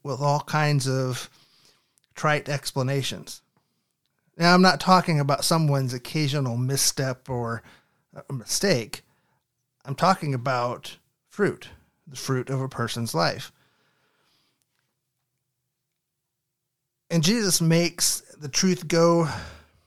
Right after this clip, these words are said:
the other direction. If you have a teacher who produces the fruits of the Spirit,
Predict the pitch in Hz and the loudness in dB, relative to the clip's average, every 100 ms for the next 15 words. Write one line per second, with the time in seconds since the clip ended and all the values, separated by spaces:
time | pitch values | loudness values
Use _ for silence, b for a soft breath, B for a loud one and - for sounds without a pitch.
0 | B _ _ _ _ 160 247 160 127 110 | B _ _ _ _ -2 2 2 0 -4
1 | 92 120 120 120 151 156 135 - 190 185 | -6 -6 -6 -4 0 0 -2 -2 -2 0
2 | 165 139 147 - 156 165 151 131 117 - | 0 0 -4 -4 -2 0 0 -4 -8 -4
3 | 156 143 135 123 - - 175 139 | -4 -4 -6 -6 -6 -2 -2 -2